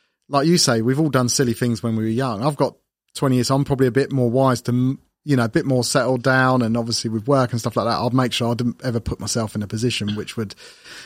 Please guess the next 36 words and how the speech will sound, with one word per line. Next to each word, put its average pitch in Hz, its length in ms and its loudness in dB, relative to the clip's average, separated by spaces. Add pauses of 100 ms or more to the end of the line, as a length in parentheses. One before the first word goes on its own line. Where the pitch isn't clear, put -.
(140)
kind 127 320 4
of, 117 240 2
uh, 113 540 4 (400)
compromise 117 560 2
me 117 160 2
or, 107 120 2
or 113 200 -6
give 120 220 -4
me 113 100 -4
any, 110 200 -16 (240)
uh, 113 140 -8
any 113 220 -2
sort - 180 -6
of 107 60 -10
problems. 117 400 0
But 123 320 2
if 110 320 -6
you're 135 180 4
a, 123 160 -2 (160)
if 113 100 -12
you're 131 140 0
a 127 60 2
young 143 180 2
person, 127 240 0
maybe 117 160 0
haven't 120 200 0
had 120 160 0
those 120 200 0
life 131 260 2
experiences 101 680 -6
and 113 80 2
not, 113 200 -2 (140)
not 113 180 -8
sort - 180 -4
of 98 60 -10
grown, 117 460 0